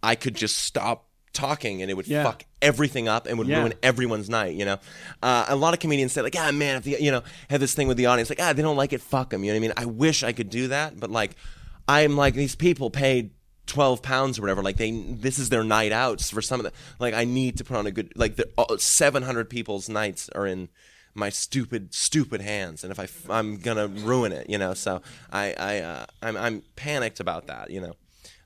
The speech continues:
Speaker 1: Uh, yeah, not good. <laughs>
Speaker 2: And what is it that you're, what is it that drives you? What is it that you, when you come off thinking,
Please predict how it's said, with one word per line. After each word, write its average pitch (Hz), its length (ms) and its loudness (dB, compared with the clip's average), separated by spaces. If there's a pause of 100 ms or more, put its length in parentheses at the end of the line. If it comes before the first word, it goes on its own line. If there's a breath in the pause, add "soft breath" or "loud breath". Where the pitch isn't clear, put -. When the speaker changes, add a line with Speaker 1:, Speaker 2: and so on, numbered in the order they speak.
Speaker 1:
Uh, 71 240 -8 (420)
yeah, 92 200 -8 (420)
not 104 140 -8
good. - 140 -10 (200)
<laughs> - 100 6 (760 loud breath)
Speaker 2:
And 220 140 6
what 269 160 6
is 277 180 2
it 202 140 0
that 170 160 0
you're, 170 500 0 (220)
what 180 200 0
is 196 120 -2
it 196 160 -4
that 156 260 -8
drives 143 540 -2
you? 107 180 -6
What 147 160 -2
is 175 120 -2
it 135 240 -4
that 143 180 -6
you, 135 380 2
when 143 240 0
you 196 180 0
come 180 240 -4
off 160 140 -2
thinking, 135 600 -4